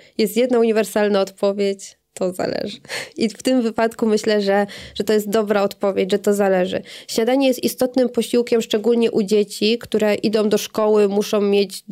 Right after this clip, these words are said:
dawkę energii na start, żeby mogły się skoncentrować na lekcjach i dzięki temu budujemy dobre nawyki żywieniowe.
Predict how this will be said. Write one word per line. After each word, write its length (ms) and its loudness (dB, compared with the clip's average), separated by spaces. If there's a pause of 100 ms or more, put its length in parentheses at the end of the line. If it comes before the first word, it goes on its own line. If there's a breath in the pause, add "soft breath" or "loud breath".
dawkę 540 -2
energii 400 2
na 140 2
start, 420 -2
żeby 180 2
mogły 240 2
się 120 -2
skoncentrować 800 0
na 140 2
lekcjach 600 0 (380 loud breath)
i 120 0
dzięki 260 0
temu 200 2
budujemy 400 2
dobre 280 0
nawyki 400 0
żywieniowe. 600 2